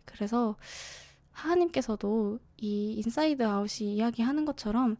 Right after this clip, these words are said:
슬픔도 하하님의 중요한 일부라는 걸 알아주셨으면 좋겠어요. 그래서 역설적이긴 하지만 슬픔은 기쁨의, 기쁨의 다른 얼굴이기도 하고 또 슬픔이 있기 때문에 우리의 내면이 더 다채로워진다는 거를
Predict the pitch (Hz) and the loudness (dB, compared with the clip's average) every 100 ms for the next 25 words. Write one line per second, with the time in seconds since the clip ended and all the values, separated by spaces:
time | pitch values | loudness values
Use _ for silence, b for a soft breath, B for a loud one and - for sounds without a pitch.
0 | b b b - 349 - 403 359 285 330 | b b b -2 -2 0 2 4 4 2
1 | 359 _ _ - 269 302 277 226 208 208 | 0 _ _ -6 0 2 4 4 2 0
2 | 233 233 240 208 214 240 277 226 214 208 | 4 6 6 4 2 2 2 2 2 0
3 | 190 190 196 202 214 - - 208 - 202 | 0 -2 -2 -2 -2 -4 -6 -6 -6 -4
4 | 196 196 - 226 - - 240 - b b | -4 -6 -6 -6 -6 -10 -14 -20 b b
5 | b b b _ - 214 202 202 202 190 | b b b _ -6 -4 -2 -2 -2 -2
6 | - 294 294 277 247 240 247 277 214 247 | 2 2 2 0 0 0 0 0 2 2
7 | 220 - - - 302 311 285 247 247 240 | 0 -2 -12 -6 -2 0 2 2 2 0
8 | 220 - 247 233 233 - 226 - 240 285 | -4 0 2 2 -2 -6 -4 2 4 2
9 | 381 - - 226 269 254 202 202 220 208 | -2 -8 0 2 4 4 2 0 0 0
10 | 196 196 196 233 320 359 B B B B | -2 -4 -4 0 0 -2 B B B B
11 | - 226 330 330 359 254 - 226 240 220 | -4 0 0 4 6 6 2 0 2 4
12 | 208 233 208 208 214 202 208 214 208 202 | 2 2 2 2 2 2 2 2 0 -4
13 | 208 - - - 285 220 - 208 214 214 | -8 -10 0 2 4 2 -2 -4 0 0
14 | 196 196 - - - - - - 262 269 | 0 -4 -12 -20 -20 -20 -18 0 2 4
15 | 269 | 2